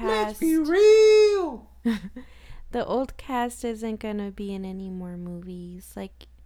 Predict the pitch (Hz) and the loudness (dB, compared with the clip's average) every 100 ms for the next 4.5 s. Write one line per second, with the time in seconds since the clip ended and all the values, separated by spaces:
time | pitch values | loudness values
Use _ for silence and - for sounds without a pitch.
0 | - _ - - - - - 202 240 247 | -20 _ -20 -20 -20 -20 -18 -2 0 0
1 | 240 226 214 196 - - - - - - | -2 -4 -6 -8 -14 -20 -20 -20 -20 -20
2 | - - - _ _ - - - - 196 | -20 -20 -20 _ _ -20 -20 -18 -12 -10
3 | 196 185 180 185 - - 226 277 427 - | -10 -10 -10 -12 -16 -8 -4 -2 -4 -8
4 | - 208 247 214 - | -4 0 0 -2 -6